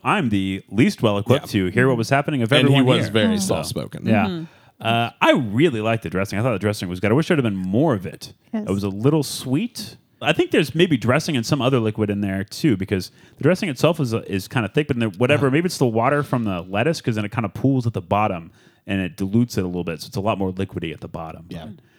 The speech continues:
Speaker 1: whatever kinda sweet dressing that was in there is pretty good. It's just kinda chopped up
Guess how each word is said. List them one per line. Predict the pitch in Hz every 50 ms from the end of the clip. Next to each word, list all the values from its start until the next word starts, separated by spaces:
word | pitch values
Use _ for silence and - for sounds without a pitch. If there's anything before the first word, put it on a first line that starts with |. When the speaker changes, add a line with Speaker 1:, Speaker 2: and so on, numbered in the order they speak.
| - _ _ _ _ _
Speaker 1:
whatever | 110 147 240 294 -
kinda | - - 98 101
sweet | - - 175 175 113
dressing | 107 139 147 - 110 95
that | 92 92
was | 90 87 85
in | 85
there | 85 87
is | 87 -
pretty | - - 165 -
good. | - - 87 - - - - - - - _ _ - - _ _ _ _ _ _
It's | - -
just | 120 -
kinda | - - 160 131 101 90 87 - _ _ _ _ _ _ _ _ _ _ _
chopped | - - - 147 147 151 - - -
up | 131 135 156 160 - -